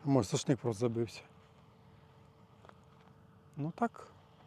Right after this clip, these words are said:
Є пшени-, ой, цей. Соняшник падалиця. Ні, мені здається, судя по цій павуті, якщо вони недавно б зробили це, вона б не спіла таку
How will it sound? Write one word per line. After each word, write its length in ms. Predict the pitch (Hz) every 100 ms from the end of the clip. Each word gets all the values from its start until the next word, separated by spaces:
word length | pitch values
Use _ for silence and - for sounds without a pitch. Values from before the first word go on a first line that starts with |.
| - - - -
Є 140 | 190
пшени-, 360 | 175 - 170 202
ой, 160 | 185 135
цей. 240 | - 117 - - - - - -
Соняшник 460 | - 247 214 220
падалиця. 500 | - 220 214 202 196 - - -
Ні, 100 | 160
мені 120 | 196
здається, 360 | 196 202 180 -
судя 240 | 202 185
по 180 | - 170
цій 160 | - 175
павуті, 480 | 175 180 - 254 - - - - -
якщо 220 | 143 -
вони 160 | 180 175
недавно 420 | 170 175 170 165
б 160 | 143 143
зробили 440 | 156 156 220 180
це, 220 | - 123 - - - - -
вона 200 | 147 165
б 20 | -
не 80 | 151
спіла 300 | - 160 135
таку 280 | - 123